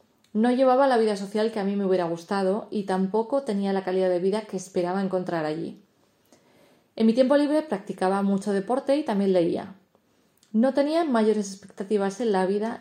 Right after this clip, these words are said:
que las de marcharme de Barcelona cada fin de semana. Si observo esta situación en retrospectiva, tengo claro que yo no era feliz con mi vida porque me alejaba totalmente de las cosas que para mí eran importantes.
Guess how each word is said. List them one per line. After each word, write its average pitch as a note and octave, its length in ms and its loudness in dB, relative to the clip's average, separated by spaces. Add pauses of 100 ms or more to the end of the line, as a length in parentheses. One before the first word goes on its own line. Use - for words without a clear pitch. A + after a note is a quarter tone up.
que G3 140 -2
las F3 180 -2
de F#3 80 -2
marcharme F3 520 -6
de E3+ 80 -2
Barcelona F#3 640 -4
cada D#3+ 240 -4
fin E3+ 200 -10
de E3+ 80 -4
semana. D3+ 480 -12 (1600)
Si - 120 2
observo A3+ 360 2
esta C4+ 260 -2
situación G3+ 420 -2
en F#3+ 40 0
retrospectiva, F#3 960 -4
tengo G3 240 0
claro G#3 320 -2
que F3 160 0
yo F#3 120 2
no G#3+ 100 2
era F#3+ 160 -2
feliz F3+ 280 -2
con F#3+ 140 -4
mi F3 100 -6
vida F#3 320 -2
porque F3 300 -4
me E3+ 80 -4
alejaba F#3 460 -4
totalmente F#3+ 520 -4
de A#3 140 -2
las E3 200 -6
cosas G#3+ 280 -12
que G3+ 100 -6
para E3 220 -4
mí E3 100 -4
eran G#3+ 160 0
importantes. F3+ 760 -4